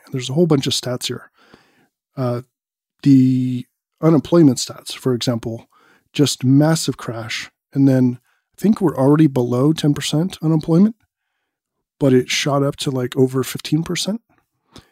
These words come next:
And just a number of other, uh, stats like that. Oh, including debt is going down. Personal debt is going down. Uh, just a number of things that kind of indicate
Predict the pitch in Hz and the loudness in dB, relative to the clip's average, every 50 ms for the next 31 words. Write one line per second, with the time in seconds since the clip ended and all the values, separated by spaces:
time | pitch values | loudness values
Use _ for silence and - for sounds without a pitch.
0 | _ _ _ _ _ - 135 135 131 151 - - - 139 135 139 139 127 123 120 | _ _ _ _ _ 2 2 4 4 2 2 4 4 6 6 6 4 4 2 2
1 | 120 120 - - - 135 123 123 131 120 120 156 - - - _ _ _ _ _ | 0 -4 -8 -10 -8 -6 -4 -4 -4 -6 -8 -12 -16 -20 -20 _ _ _ _ _
2 | _ - 127 123 123 - - - 123 - 117 - - 120 113 - - 120 120 - | _ -12 -12 -10 -8 -8 -8 -8 -8 -8 -8 -10 -10 -12 -14 -14 -14 -14 -14 -16
3 | - _ - - _ _ - 170 175 165 131 - - - 170 190 190 165 139 127 | -18 _ -20 -20 _ _ -2 2 4 4 2 2 2 2 4 6 6 6 6 6
4 | 123 123 - _ _ _ _ _ _ _ _ _ _ _ _ _ _ _ _ - | 4 2 -2 _ _ _ _ _ _ _ _ _ _ _ _ _ _ _ _ 0
5 | 131 147 196 - - - - - - 143 131 147 147 143 151 151 139 143 147 175 | 0 0 0 -4 -6 -16 -14 -6 -4 -4 0 2 2 4 4 4 2 0 -2 -4
6 | 208 233 - - 139 - - 165 160 151 139 131 - 131 147 165 - - - _ | -6 -8 -8 -6 -6 -4 0 0 0 0 -2 -4 -6 -8 -8 -8 -10 -16 -16 _
7 | - 131 - - 147 151 143 143 151 160 165 190 202 _ _ _ _ _ _ _ | -10 -8 -4 -2 0 0 0 -2 -4 -6 -8 -10 -12 _ _ _ _ _ _ _
8 | _ _ _ _ _ _ _ _ _ _ _ _ _ _ - 143 127 123 123 123 | _ _ _ _ _ _ _ _ _ _ _ _ _ _ -4 -2 -2 -2 -2 -2
9 | 151 156 - 185 151 135 139 175 175 165 139 - - 147 139 139 123 127 127 - | -2 -2 2 4 6 6 6 6 4 4 2 2 2 4 4 4 4 2 -2 -4
10 | - - 147 185 220 220 175 160 - 139 139 139 127 - - 135 135 131 - - | -2 2 4 4 4 4 2 2 2 2 2 2 2 0 0 -2 -2 -2 -2 -4
11 | - - | -12 -14